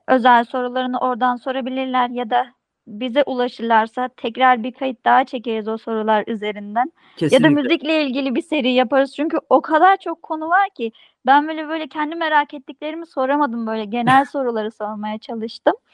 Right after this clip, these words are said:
Speaker 2: Ya
Speaker 1: Ama
Speaker 2: çünkü şöyle bir durum var. Her
Speaker 1: Hı hı.
Speaker 2: sorunun cevabı maalesef kısa değil. Yani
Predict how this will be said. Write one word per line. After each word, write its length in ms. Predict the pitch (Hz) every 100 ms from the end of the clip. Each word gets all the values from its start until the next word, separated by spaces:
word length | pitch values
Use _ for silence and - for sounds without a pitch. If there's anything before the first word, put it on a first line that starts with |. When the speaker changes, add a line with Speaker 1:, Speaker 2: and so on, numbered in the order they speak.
| - - -
Speaker 2:
Ya 80 | 269 269
Speaker 1:
Ama 220 | 285 311
Speaker 2:
çünkü 260 | 226 220 220
şöyle 320 | - 180 180 165
bir 40 |
durum 220 | 160 151
var. 220 | 170 202 - -
Her 180 | -
Speaker 1:
Hı 40 | 160
hı. 40 |
Speaker 2:
sorunun 360 | 156 175 175 175
cevabı 320 | 156 160 165
maalesef 540 | 156 151 165 156 156 - _ _ _
kısa 360 | - - 151 139
değil. 380 | 143 131 107 123
Yani 480 | 117 120 120 120